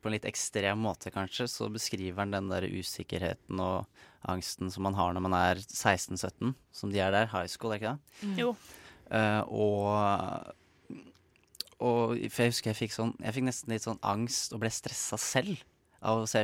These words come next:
Speaker 1: filmen, fordi nettopp på grunn av det at man ikke får noe ordentlig innblikk, men allikevel får litt innblikk, og du har lyst til å få det, men så får du ikke tilbakebetaling for det, men, mm, etter du er ferdig med å se filmen, så skj-,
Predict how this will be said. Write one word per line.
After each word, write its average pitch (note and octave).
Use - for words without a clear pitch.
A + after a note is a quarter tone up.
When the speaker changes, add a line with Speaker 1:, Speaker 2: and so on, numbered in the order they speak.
Speaker 1:
filmen, A2
fordi A#2
nettopp A2
på B2
grunn A2
av B2+
det G#2+
at -
man G#2
ikke -
får F#2+
noe G2
ordentlig G2+
innblikk, G#2
men A2
allikevel G2+
får F#2
litt G2+
innblikk, A2+
og A2+
du A2
har G#2+
lyst -
til G2
å G2
få F#2+
det, G2
men G#2
så -
får F#2
du F#2
ikke G2
tilbakebetaling F#2
for G2
det, A2
men, G#2+
mm, G#2
etter G#2
du G#2
er -
ferdig F#2+
med G2+
å -
se G2
filmen, F#2+
så G#2
skj-, -